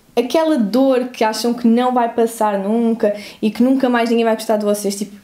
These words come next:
isso não acontece, malta. Isso nunca acontece. Isso vai voltar a acontecer. Mas quanto mais vocês estiverem a forçar isso e quanto mais vocês estiverem a querer conhecer uma pessoa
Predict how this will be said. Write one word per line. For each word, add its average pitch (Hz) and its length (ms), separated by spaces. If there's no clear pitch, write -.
isso 233 420
não 202 380
acontece, 202 580
malta. 185 240
Isso - 260
nunca 202 420
acontece. 180 380
Isso 226 120
vai 262 100
voltar 269 220
a 247 40
acontecer. 240 480
Mas 226 220
quanto 311 260
mais 262 140
vocês 226 120
estiverem 254 300
a - 20
forçar 262 340
isso 240 320
e 202 60
quanto 269 160
mais 262 180
vocês 262 120
estiverem 262 440
a - 20
querer 277 200
conhecer 269 360
uma 269 140
pessoa 285 500